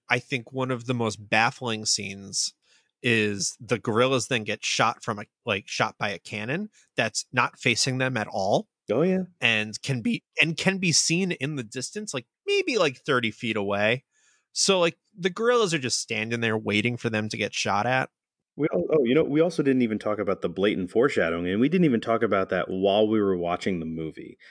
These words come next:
Speaker 2: There's one scene with Cornelius, right? And he, he screams out, and he falls down to the ground, and his mother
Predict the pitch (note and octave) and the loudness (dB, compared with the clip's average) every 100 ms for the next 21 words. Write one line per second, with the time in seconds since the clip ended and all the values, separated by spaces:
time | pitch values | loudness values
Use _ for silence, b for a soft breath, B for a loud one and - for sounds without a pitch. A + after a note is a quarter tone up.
0 | B B G#2+ G2+ G#2 C3 F3+ - D#3+ D3+ | B B 0 2 2 4 2 0 2 2
1 | B2+ - A2+ F#2+ F2 D2 C#2+ - E2 E2 | 0 2 2 2 0 -2 -6 -6 -2 -2
2 | D#2+ F2 F#2 F2+ - - F#2+ E2 - C#3+ | -2 -6 -4 -6 -8 -8 -6 -6 0 4
3 | D3 B2+ G2 F2+ D#2+ D#2+ B B B G#2 | 4 4 2 -2 -2 -6 B B B 0
4 | G2 - A#2+ A2 F2+ G#2 F#2+ F#2 F#2+ - | 0 2 2 2 2 0 -2 -2 -4 -4
5 | E2+ E2+ E2 E2 E2 D#2+ F2+ F2+ F#2+ F2+ | -4 -4 -4 -4 -6 -4 -4 0 0 2
6 | F2 E2 | 0 -2